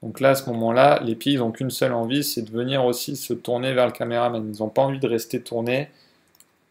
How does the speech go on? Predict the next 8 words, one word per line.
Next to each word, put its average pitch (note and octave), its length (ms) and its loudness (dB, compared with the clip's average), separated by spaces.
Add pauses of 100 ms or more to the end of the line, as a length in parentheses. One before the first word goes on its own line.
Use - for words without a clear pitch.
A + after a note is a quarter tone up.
(1040)
vers A2+ 280 2
ici. - 340 -4 (1040)
Hop. C#3+ 300 0 (840)
Donc A2+ 140 -14
là, B2+ 120 -4
les A#2+ 140 2
pieds B2 240 0
pivotent. B2+ 600 2